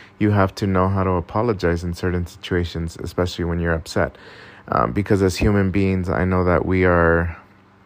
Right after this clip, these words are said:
and it's not just me, we're all prideful. We all like to think that we are right. That's just in our blood. That's just how humans are. We all wanna believe that we're right. Yeah, some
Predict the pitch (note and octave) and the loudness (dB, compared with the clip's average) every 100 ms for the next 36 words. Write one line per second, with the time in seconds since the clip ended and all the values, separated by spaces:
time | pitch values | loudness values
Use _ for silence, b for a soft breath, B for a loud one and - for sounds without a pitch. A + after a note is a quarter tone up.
0 | _ _ _ - _ _ - _ - - | _ _ _ -20 _ _ -20 _ -8 -2
1 | G#2 - B2 G2+ F2 - E2+ E2 E2+ F#2 | -2 2 0 0 -6 -4 -2 0 2 4
2 | F#2 G2 F#2 - F2 D#2+ - E2 D#2+ E2 | 4 4 2 0 2 2 0 -4 -4 -4
3 | B B B B B B - F#2 F2+ E2+ | B B B B B B 0 4 6 6
4 | F2 F2 F2 F2 - - - E2 E2 - | 6 4 4 0 -4 -10 0 2 2 -4
5 | - E2+ F2+ E2+ - C2 - F2 E2 D#2+ | -4 0 0 -2 -2 -2 0 2 4 4
6 | D#2 D#2+ E2 - E2 E2 - - E2 E2+ | 4 4 2 -2 -4 -4 -8 -4 -4 -4
7 | - - E2+ D#2+ D#2 E2 E2+ G2 G2+ - | -8 -4 -2 -2 0 2 2 0 -8 -16
8 | - - F2 - - E2+ - - _ F#2 | -20 -4 -4 -4 -8 -10 -10 -20 _ -4
9 | E2 F2 G2 F2+ E2+ E2 E2 F2+ F2+ E2+ | -4 -2 -2 -2 -2 0 2 2 2 2
10 | F2 F2+ F2 F2 E2+ E2 D#2+ D#2+ E2+ E2 | 0 0 0 0 0 0 -2 0 2 2
11 | F2+ - D#3 E3 E3 - B2+ C3+ | 0 -2 -2 0 -4 -2 -2 -2